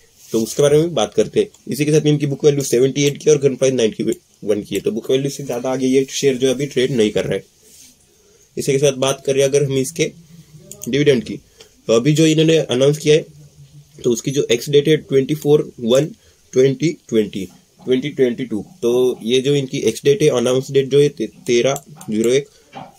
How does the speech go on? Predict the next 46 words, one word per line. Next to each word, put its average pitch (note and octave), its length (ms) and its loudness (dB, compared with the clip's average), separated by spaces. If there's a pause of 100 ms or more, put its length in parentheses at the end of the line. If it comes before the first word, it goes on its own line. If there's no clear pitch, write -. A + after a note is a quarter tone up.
(120)
जो A#2 160 -2
इनकी B2 280 -2
announce G#2+ 340 0
date G2+ 200 -2
है। G#2+ 100 0
तो A2 160 2
अगर A#2 240 2
हम B2+ 160 -6
देख, B2 300 -2
देख B2+ 280 -2
सके C#3+ 220 -2
तो D3 100 0
तेरह C3 280 0
जनवरी C3+ 360 -2
और C#3 240 0
ट्वेंटी A#2 240 -2
फ़ोर B2+ 180 -8
जनवरी B2 320 -4
की D3 180 -8 (340)
इसकी G#2+ 260 -12
जो A#2+ 100 2
है D3+ 100 0
date G2+ 280 0
है। F#2+ 140 -4 (120)
इसी A2+ 180 -4
के D3+ 100 -4
साथ C#3 160 0
इनका C3+ 220 -2
जो C#3 120 2
dividend B2 460 -6 (280)
जो C3 220 0
ये C3+ 180 0
company C3+ 360 0
देने B2 280 2
वाली C#3 220 2
है D3 100 2 (280)
वो B2 220 -2
फ़ोर C#3+ 240 4
पॉइंट D3+ 220 2 (640)
फ़ाइव A2 240 0
का G#2+ 80 -4
है, G#2 140 -2 (340)
तो A#2+ 60 -4
four D3+ 240 4
point D3+ 260 4
five C#3 280 -4